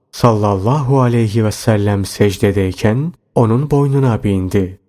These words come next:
Peygamber sallallahu aleyhi ve sellem secdeyi uzattı. Peşinde namaz kılanlar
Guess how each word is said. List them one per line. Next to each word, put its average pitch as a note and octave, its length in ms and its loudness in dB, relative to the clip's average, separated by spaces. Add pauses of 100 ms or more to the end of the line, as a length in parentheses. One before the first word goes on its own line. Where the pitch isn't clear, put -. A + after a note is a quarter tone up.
(160)
Peygamber G#2 640 0 (340)
sallallahu A#2+ 920 0
aleyhi G2+ 420 0
ve F#2 80 -2
sellem G2+ 600 -2 (200)
secdeyi C3 580 0
uzattı. F#2+ 800 -4 (380)
Peşinde A2+ 560 0
namaz G#2+ 340 -2
kılanlar G2 720 -2